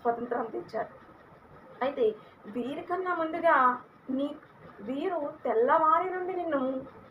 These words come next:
కాపాడే స్వేచ్ఛను, నీ స్వేచ్ఛ నీకు ఇవ్వడానికి ఫైట్ చేస్తే, నీవు చేసిన పాపాల నిమిత్తము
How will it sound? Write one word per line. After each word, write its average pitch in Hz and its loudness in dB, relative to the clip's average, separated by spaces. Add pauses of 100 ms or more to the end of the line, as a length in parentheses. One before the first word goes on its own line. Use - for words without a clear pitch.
(120)
కాపాడే 254 0 (460)
స్వేచ్ఛను, 277 0 (180)
నీ 240 -4
స్వేచ్ఛ 262 -4
నీకు 247 -6
ఇవ్వడానికి 262 -2 (880)
ఫైట్ 214 2
చేస్తే, 247 2 (1700)
నీవు 294 0
చేసిన 349 -2
పాపాల 254 2
నిమిత్తము 262 -2